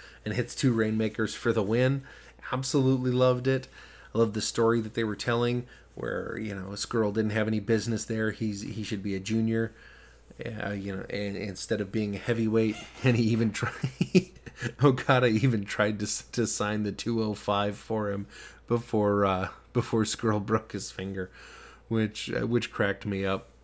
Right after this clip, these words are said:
So Okada does get the win. I didn't know what to expect here, having never really seen either guy, s-, having never seen either guy really wrestle before.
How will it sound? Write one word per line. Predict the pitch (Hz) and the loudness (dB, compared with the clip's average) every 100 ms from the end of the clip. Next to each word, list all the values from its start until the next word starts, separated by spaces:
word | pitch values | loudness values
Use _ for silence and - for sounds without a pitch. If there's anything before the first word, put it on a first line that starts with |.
| - - - - - - - - - - - - - - - | -20 -20 -20 -20 -20 -20 -20 -20 -20 -20 -20 -20 -20 -20 -6
So | - 127 | 4 4
Okada | - 170 151 | 4 2 2
does | 120 117 117 | 4 4 2
get | 120 | -2
the | 113 | 0
win. | 104 107 107 - | -2 -2 -4 -2
I | 107 | -2
didn't | 143 147 113 | 0 0 0
know | |
what | 107 98 | -2 -4
to | 95 | -6
expect | 95 - 92 - | -8 -8 -6 -6
here, | - 92 90 - - - - | -6 -6 -8 -18 -20 -20 -4
having | 117 110 101 95 | -2 0 -4 -6
never | - 127 131 | -2 0 2
really | 117 117 110 | 2 0 -2
seen | - 113 110 | -2 -2 -2
either | 104 | -2
guy, | 101 101 - - | -6 -8 -10 -14
s-, | - - - - | -12 -12 -16 -10
having | 107 107 107 | -6 -4 0
never | 120 127 | 0 0
seen | - 123 120 | 0 0 0
either | 123 117 | 0 0
guy | 107 | -2
really | 107 107 107 | -2 -2 -4
wrestle | 98 110 - 123 | -6 -6 -4 -2
before. | 117 - 131 135 | -2 0 0 0